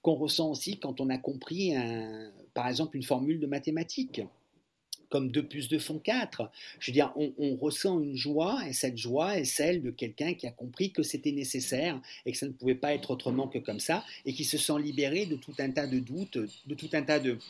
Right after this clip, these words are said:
d'erreurs et de tout un tas de caprices. Donc voilà un peu, euh, ce qu'on peut dire de Clément Rosset, je veux dire, euh, au niveau de,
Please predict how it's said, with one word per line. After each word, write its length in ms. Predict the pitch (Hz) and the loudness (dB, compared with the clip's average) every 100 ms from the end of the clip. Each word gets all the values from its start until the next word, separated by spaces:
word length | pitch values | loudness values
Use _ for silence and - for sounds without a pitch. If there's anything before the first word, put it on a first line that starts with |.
| - _ - - - - - | -20 _ -20 -20 -16 -14 -4
d'erreurs 680 | 113 147 120 139 175 123 117 - - | 6 6 6 2 4 2 -2 -12 -4
et 120 | 131 | 0
de 80 | 131 | 0
tout 160 | 131 135 | -2 -4
un 80 | 135 | 2
tas 140 | 151 | 2
de 80 | - | 4
caprices. 560 | 147 - 202 175 - 107 - - - - | 0 2 -2 -2 -2 -4 -12 -20 -20 -6
Donc 200 | 131 151 135 | -2 -2 0
voilà 320 | 170 180 190 | 4 6 6
un 120 | 165 | 4
peu, 360 | 135 160 180 139 | 4 6 8 8
euh, 380 | 110 104 107 104 | 4 0 -8 -6
ce 100 | - | -4
qu'on 140 | 131 | -2
peut 160 | 127 117 | 0 -2
dire 320 | 107 143 147 - | 0 0 0 0
de 420 | 110 123 110 101 92 87 - - - | 0 2 2 -2 -8 -16 -20 -20 -12
Clément 280 | - 107 113 | -6 -2 2
Rosset, 480 | 143 147 240 233 139 | 2 4 4 4 4
je 140 | - | 2
veux 40 | 104 | -4
dire, 160 | 107 | -4
euh, 180 | 98 95 | -2 -2
au 140 | 92 92 | -4 -8
niveau 340 | 101 113 139 | -8 -2 -2
de, 320 | 113 101 92 | 0 -2 -4